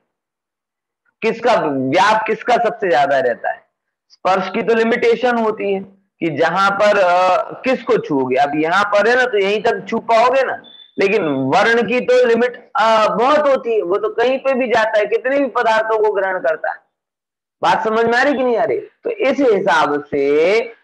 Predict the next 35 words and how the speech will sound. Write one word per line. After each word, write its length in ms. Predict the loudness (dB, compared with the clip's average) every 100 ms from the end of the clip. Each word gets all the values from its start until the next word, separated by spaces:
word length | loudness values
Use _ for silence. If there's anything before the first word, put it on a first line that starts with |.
| _ -2
वर्ण 360 | 0 0 -2
को 320 | 0 2 2
सबसे 300 | 0 -2 -2
last 380 | 0 0 0 -4
में 320 | -4 -4 -4
ग्रहण 420 | -2 0 0 -2 -2
किया 420 | -2 2 2 2
गया 300 | 0 -2 -2
है। 200 | -6 -12 _ _ _ -4
बराबर। 480 | 0 2 0 -2 -8 -18 -20 _ 0
अब 320 | 2 0 0
जो 300 | 2 4 2
मैं 180 | 0 0
आपको 320 | -2 -2 -2
बता 340 | 0 2 2
रहा 120 | 2
हूं, 520 | 2 -2 -6 -12 -20 _ _ -4
ये 100 | -2
पांचवें 640 | -2 0 0 0 0 0 0
अध्याय 440 | 0 2 2 2
की 280 | 0 -2 0
यूनिक 420 | 0 2 0 -2
चीज 280 | -6 -2 -2
आने 320 | -4 -4 -4
वाली 240 | -4 -6
है, 120 | -10 _ _ _ _ _ _ _ -4
और 360 | 0 2 0 0
वैज्ञानिक 720 | 2 2 2 2 2 0 -2
चीज 320 | -6 -6 -2
जो 80 | 0
अपनी 420 | 0 -2 -4 -2
है 100 | -2
वो 220 | 0 2
ये 280 | 2 -2 -6 _ -18 -18 -16 -2
देखो, 580 | 0 2 2 0 -8